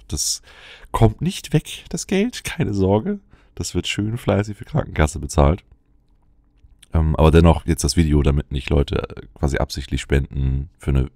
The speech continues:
sehr wichtige Sache, die nicht mehr da ist. Deswegen, ne, habe ich auch gleich getwittert, dass es erreicht ist und habe auch unter dem Video geschrieben, dass das Ziel erreicht ist, dass da nicht fälschlicherweise Geld überwiesen wird.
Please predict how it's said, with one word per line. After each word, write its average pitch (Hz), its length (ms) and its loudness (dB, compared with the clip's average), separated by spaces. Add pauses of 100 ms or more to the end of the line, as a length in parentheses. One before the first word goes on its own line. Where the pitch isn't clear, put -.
sehr 73 380 2
wichtige - 320 -8
Sache, 67 400 0
die 65 100 -8
nicht - 200 -8
mehr 62 100 -4
da 57 140 -2
ist. - 340 -12
Deswegen, - 340 -18 (120)
ne, 98 120 0 (400)
habe 82 140 6
ich 73 60 8
auch 67 40 2
gleich 69 160 2
getwittert, - 400 2
dass 76 80 2
es 69 60 -2
erreicht 76 380 4
ist 76 180 -4
und - 80 -4
habe 71 160 0
auch 71 160 -4
unter 69 160 -2
dem 67 160 -2
Video 71 260 0
geschrieben, 71 640 -4
dass - 140 -6
das - 100 -16
Ziel - 140 -6
erreicht - 400 -2
ist, - 240 -12
dass - 80 -16
da - 100 -16
nicht - 320 -12 (1000)
fälschlicherweise 67 760 4
Geld - 140 -8
überwiesen 62 380 0
wird. 60 180 -2